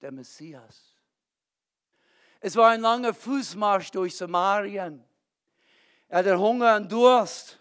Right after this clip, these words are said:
So ist es, wenn man lange unterwegs ist. Und seine Mitstreiter, die Jünger, hat er in die Ort hingeschickt, um Essen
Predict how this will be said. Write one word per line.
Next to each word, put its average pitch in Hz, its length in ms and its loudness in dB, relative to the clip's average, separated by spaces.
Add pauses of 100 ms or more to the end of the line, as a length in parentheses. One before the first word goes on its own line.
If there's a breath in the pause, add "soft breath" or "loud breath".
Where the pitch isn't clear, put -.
So - 300 -12
ist 175 220 -12
es, 156 220 -12
wenn 147 140 -10
man 151 260 -8
lange 147 320 -8
unterwegs 147 600 -12
ist. 151 440 -20 (1200 soft breath)
Und 139 100 -18
seine 165 260 -2
Mitstreiter, 180 840 -4
die 147 160 -10
Jünger, 170 520 -4 (240 soft breath)
hat 156 220 -6
er 175 260 0
in 165 140 -10
die 160 140 -10
Ort 208 340 0
hingeschickt, 185 800 -8
um 156 240 -12
Essen 165 600 -10